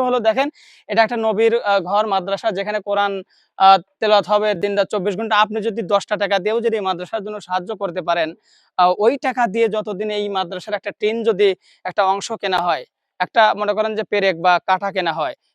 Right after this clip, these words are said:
সেটাও কিন্তু আজীবনের জন্য এখানে থাকবে। যতদিন এই মাদ্রাসায় লেখাপড়া হবে, কোরআন তেলাওয়াত করবে, সেটার একটা অংশ বা সওয়াব আপনি পাবেন। আপনারা আসেন ভিতরে, আমি ভিতরে দেখাই আপনাদের একটু। এটা হলো,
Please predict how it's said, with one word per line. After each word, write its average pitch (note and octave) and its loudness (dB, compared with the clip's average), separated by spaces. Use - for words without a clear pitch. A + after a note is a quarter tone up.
সেটাও A3 2
কিন্তু A3+ -6
আজীবনের F#3 0
জন্য F#3+ -4
এখানে G3 -8
থাকবে। F#3 -6
যতদিন F#3 -4
এই G3+ -6
মাদ্রাসায় F3+ -4
লেখাপড়া F#3+ -4
হবে, G3 -4
কোরআন G3 -4
তেলাওয়াত F#3+ -4
করবে, G#3+ -2
সেটার G3+ 0
একটা F#3+ -2
অংশ F3+ -2
বা F#3 4
সওয়াব F#3 0
আপনি F3 0
পাবেন। D#3+ 0
আপনারা E3+ -2
আসেন D#3 -6
ভিতরে, C#3 -8
আমি E3+ -8
ভিতরে F3+ -2
দেখাই F3 0
আপনাদের C#3+ -4
একটু। C3+ -8
এটা F#3 4
হলো, A3 6